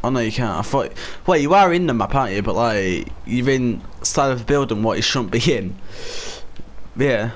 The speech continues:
it won't do anything to your game. But, um, if you go out of this bit, guys, you will go back out into the Commonwealth, like, you know.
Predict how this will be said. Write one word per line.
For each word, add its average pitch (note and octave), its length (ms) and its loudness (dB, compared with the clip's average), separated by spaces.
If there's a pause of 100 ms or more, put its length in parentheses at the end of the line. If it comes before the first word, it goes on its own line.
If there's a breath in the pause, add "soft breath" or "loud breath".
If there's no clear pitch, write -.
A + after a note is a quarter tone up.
(160)
it A#2 100 2
won't D#3 180 4
do D#3 100 2
anything C#3 260 0
to - 120 0
your B2 80 2
game. A2+ 280 2
But, B2+ 200 2
um, C3 280 2
if C#3+ 200 0
you D#3+ 80 0
go E3 180 4
out D#3+ 220 4
of C#3+ 120 0
this E3+ 220 2
bit, B2+ 160 2
guys, A#2+ 580 0
you B2+ 160 0
will C3+ 400 2 (800 loud breath)
go C#3 200 2
back C3+ 320 -2
out A#2 360 2
into B2 360 2
the A#2 80 0
Commonwealth, G#2+ 500 0
like, G#2+ 180 0
you A#2 80 2
know. G2+ 280 0